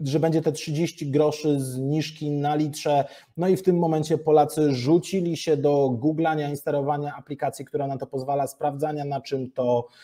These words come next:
e, polega. Widać, że zadziałało.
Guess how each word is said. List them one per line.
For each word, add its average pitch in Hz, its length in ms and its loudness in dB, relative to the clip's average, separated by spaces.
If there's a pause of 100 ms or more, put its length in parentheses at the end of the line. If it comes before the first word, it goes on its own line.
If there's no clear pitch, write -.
(200)
e, 123 260 -2
polega. 127 600 4 (180)
Widać, 131 540 -2
że 110 400 -2 (260)
zadziałało. 107 600 -2